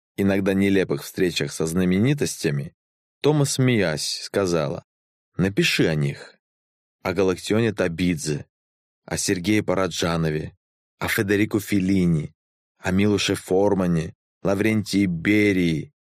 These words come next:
о Сергее Довлатове, о Гарсиа Маркесе.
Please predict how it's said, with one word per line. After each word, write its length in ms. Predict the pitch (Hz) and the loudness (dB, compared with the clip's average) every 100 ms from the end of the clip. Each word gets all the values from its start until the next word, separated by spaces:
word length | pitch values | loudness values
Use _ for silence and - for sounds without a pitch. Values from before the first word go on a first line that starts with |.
| _ | _
о 60 | - | -6
Сергее 480 | - 101 95 107 | -2 -2 2 0
Довлатове, 880 | 98 107 92 90 90 90 76 76 - _ _ _ | 2 0 0 0 0 -2 -4 -6 -10 _ _ _
о 140 | 87 | -4
Гарсиа 420 | 107 95 - 101 | -4 -4 -2 0
Маркесе. 680 | 98 98 95 - - - - | 2 0 -2 -6 -10 -10 -16